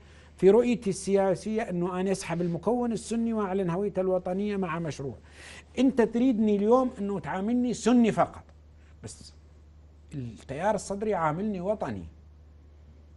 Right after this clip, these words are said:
يشيل هويتي الثانوية اللي أنا صارت عبء علي، اللي خلتني أقلية أو خلتني هدف أو خلتني ضعيف.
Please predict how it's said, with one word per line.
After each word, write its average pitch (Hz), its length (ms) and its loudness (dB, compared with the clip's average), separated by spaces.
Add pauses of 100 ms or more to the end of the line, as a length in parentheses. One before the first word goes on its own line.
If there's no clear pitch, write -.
(680)
يشيل 190 320 -4
هويتي 185 360 -4
الثانوية 160 600 -6
اللي 135 200 -4
أنا 147 200 -6
صارت 135 460 -10
عبء 160 220 -2
علي، 104 440 -6 (420)
اللي 113 140 -8
خلتني 123 560 -6
أقلية 110 600 -8 (640)
أو 104 60 -16
خلتني 127 460 -4
هدف 110 400 -6
أو - 100 -14
خلتني 123 500 -8
ضعيف. 113 420 -10